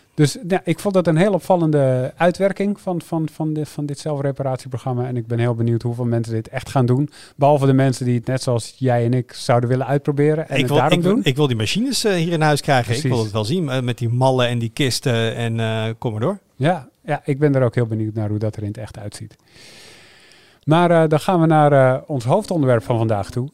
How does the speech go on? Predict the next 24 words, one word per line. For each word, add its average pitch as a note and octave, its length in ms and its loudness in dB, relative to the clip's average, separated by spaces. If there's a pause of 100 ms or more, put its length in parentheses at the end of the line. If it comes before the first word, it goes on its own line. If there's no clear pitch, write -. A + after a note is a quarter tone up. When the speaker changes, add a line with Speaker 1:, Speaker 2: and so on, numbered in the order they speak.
(120)
Speaker 1:
En, C3 320 0
ehm, G#2+ 440 -2 (460)
eh, A#2 400 0
dan A#2 120 -4
gaan - 100 -4
we A#2+ 60 0
het A#2 80 -2
hebben A#2 200 0
over, G#2+ 360 -2
eh, A2+ 160 -4
over G#2+ 300 -8
online B2+ 360 0
adverteren B2 500 0
en B2+ 160 -2
natuurlijk A2+ 400 -2
dat A2+ 160 -2
wij, G#2+ 360 -4 (100)
eh, A#2+ 80 -10 (220)
trackingvrije B2 800 0
advertenties C3+ 600 -2
gaan A2 180 -4
bieden A2+ 200 -2
vanaf A2 320 -6
over A2 300 -4